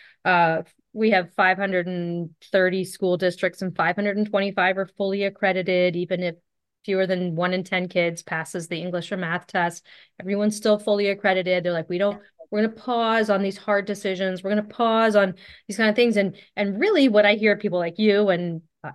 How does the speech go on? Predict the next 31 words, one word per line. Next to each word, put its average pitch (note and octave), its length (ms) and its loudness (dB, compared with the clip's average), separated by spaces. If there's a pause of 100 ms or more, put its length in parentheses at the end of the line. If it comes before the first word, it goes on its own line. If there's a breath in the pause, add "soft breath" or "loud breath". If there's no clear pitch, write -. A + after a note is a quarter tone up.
Checker G#3+ 440 0
Finn G3 500 2
and, D#3 440 -8 (120)
you E3+ 100 -6
know, - 140 -8 (520)
Mike A3 220 2
Petrelli A3+ 320 4
and G#3+ 80 4
others G#3 180 2
is F#3 80 -6
like, F#3+ 220 0 (160 soft breath)
"We C4 140 2
need - 320 -4 (120)
probably A#3 340 2
truant A#3 360 2
officers. A3+ 540 -4 (260 loud breath)
We C4+ 100 6
need C4 220 6
parents G#3+ 440 4
to, F3+ 380 2
you F#3 100 -8
know, E3+ 120 -4
wake G3 440 -2
up F#3+ 380 0
and F#3+ 160 -4
say, F3+ 380 4 (640 soft breath)
'Yeah, A3+ 240 6
it G#3 60 2
was A3+ 140 0
hard, G3 480 0
but G#3 200 -4